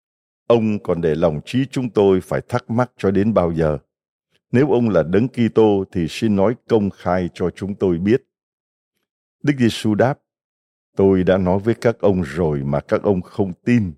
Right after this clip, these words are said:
Những việc tôi làm nhân danh Cha tôi,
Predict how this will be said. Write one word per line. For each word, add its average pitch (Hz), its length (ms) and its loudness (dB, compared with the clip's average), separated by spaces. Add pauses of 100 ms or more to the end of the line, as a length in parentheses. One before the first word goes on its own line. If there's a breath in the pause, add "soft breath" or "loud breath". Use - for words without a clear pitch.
(680)
Những 143 140 0
việc 120 280 2
tôi 107 160 2
làm 80 320 0
nhân 98 260 0
danh 95 260 2
Cha 95 240 2
tôi, 92 360 0